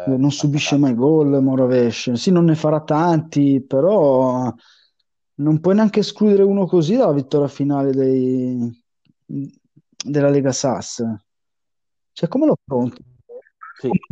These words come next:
Speaker 2: a livello
Speaker 1: affronti?
Speaker 2: fantacalcio, a livello fantacalcio, per quanto riguarda la squadra invece della, della Next Generation, se dovessi puntare su un giocatore, su chi punteresti?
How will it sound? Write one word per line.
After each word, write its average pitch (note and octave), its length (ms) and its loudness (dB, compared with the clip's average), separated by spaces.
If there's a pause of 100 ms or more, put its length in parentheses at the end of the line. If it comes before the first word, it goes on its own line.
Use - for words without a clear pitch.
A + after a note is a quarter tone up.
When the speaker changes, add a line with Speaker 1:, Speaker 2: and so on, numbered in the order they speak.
Speaker 2:
a F3+ 80 2
livello D3+ 920 2
Speaker 1:
affronti? - 20 -16
Speaker 2:
fantacalcio, D3+ 1000 -2 (2000)
a C3 80 -6
livello C#3+ 340 -2
fantacalcio, D#3+ 720 -4
per A#2+ 140 -6
quanto C#3+ 240 -6
riguarda C#3 320 -2
la B2+ 100 -2
squadra C3+ 520 -6
invece C3+ 320 -8
della, B2+ 520 -4
della B2 240 -6
Next C3 240 -14
Generation, C3+ 500 -6
se G#2 100 -14
dovessi A#2+ 320 -8
puntare B2+ 360 -8
su A#2 140 -14
un A#2 60 -14
giocatore, B2 420 -10
su G#2+ 100 -12
chi - 160 -18
punteresti? G2 640 -14